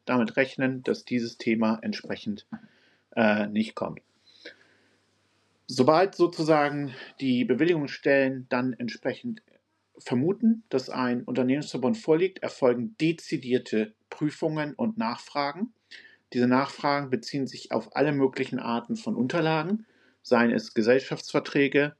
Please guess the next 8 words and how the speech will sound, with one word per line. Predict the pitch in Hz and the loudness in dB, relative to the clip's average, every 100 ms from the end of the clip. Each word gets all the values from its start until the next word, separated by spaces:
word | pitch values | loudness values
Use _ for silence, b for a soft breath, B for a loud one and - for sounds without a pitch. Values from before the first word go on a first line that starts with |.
| _ _ | _ _
seien | - 117 117 | 0 4 4
es | 110 - | 4 0
entsprechend, | 110 - 104 - 107 101 - | -8 -6 -6 -2 -2 -4 -8
ähm, | 107 104 101 98 98 _ _ _ B B B - _ - | -4 -2 -2 -6 -10 _ _ _ B B B -10 _ -2
seien | 110 107 | 2 2
es | 101 | 2
entsprechend, | 107 - 110 - 98 92 - | -4 -2 -4 -2 -6 -6 -6
äh, | 107 90 90 | -4 -2 -4